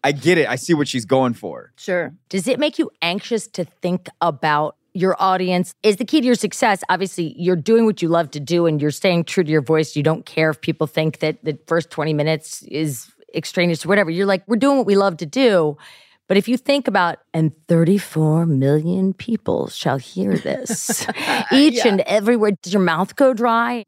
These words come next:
Speaker 2: There is a kind of pressure where you want to execute what you're doing in a way that pleases everybody.
Speaker 3: Yeah.
Speaker 2: And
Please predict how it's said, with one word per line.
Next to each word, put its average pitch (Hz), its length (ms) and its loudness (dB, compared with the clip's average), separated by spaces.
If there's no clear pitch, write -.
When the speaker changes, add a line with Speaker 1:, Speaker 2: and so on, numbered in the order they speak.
Speaker 2:
There 269 220 -2
is 320 180 -4
a 381 80 -4
kind 285 260 -2
of 240 80 -2
pressure 226 440 -4
where 185 160 0
you 185 200 -4
want 190 400 -4
to 185 380 2
execute - 1040 -2
what 208 180 -2
you're 196 120 0
doing 202 520 0
in 190 120 -2
a 175 80 -2
way 180 240 2
that 170 240 -4
pleases 165 640 -4
everybody. - 640 -8
Speaker 3:
Yeah. 165 460 0
Speaker 2:
And 190 480 0